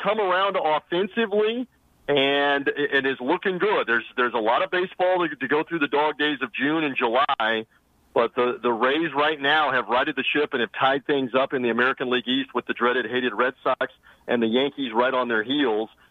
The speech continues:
And the Rays and the Yankees, by the way, will play again starting on Memorial Day in the Bronx coming up next week. The Rays are back at Tropicana Field playing the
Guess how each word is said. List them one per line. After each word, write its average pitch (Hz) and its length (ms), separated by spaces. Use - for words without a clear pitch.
And 120 220
the 117 120
Rays 135 400
and 143 100
the 127 60
Yankees, 135 500
by 127 180
the 123 80
way, 123 180
will 110 180
play 135 300
again 127 380
starting 123 300
on 113 140
Memorial 117 420
Day 110 280
in 113 260
the 101 60
Bronx 120 480
coming 117 240
up 113 140
next 113 280
week. 123 240
The 117 80
Rays 131 360
are 117 120
back 135 300
at 135 120
Tropicana 139 640
Field 135 300
playing 127 360
the 104 280